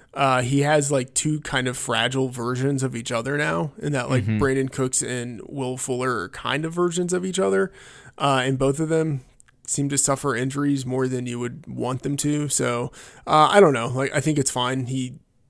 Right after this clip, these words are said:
Speaker 1: you know, Deshaun Watson needed another wide receiver, and now he's got one. But,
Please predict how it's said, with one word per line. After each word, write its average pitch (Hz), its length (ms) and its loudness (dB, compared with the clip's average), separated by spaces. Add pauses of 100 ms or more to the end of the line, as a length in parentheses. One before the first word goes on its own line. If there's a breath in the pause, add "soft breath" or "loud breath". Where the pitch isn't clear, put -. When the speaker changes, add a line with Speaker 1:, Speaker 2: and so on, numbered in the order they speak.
(240)
Speaker 1:
you 135 140 -2
know, 117 80 -6
Deshaun 139 320 0
Watson 131 320 2
needed 123 560 -6
another 120 320 -6
wide 120 200 -4
receiver, 135 440 -2
and 120 260 -6
now 120 200 -4
he's 123 180 -6
got 107 240 -4
one. 117 220 -8
But, 131 260 -4